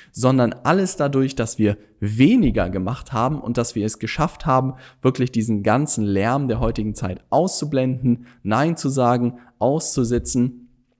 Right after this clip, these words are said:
und wirklich jeden Morgen uns zu überlegen,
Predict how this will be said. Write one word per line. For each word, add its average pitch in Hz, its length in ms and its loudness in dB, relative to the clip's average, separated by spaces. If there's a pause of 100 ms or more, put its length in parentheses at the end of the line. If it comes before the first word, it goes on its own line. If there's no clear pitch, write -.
(180)
und 120 140 2
wirklich 131 320 2
jeden 147 320 2
Morgen 131 300 2
uns 117 260 -4
zu 120 80 -2
überlegen, 110 520 2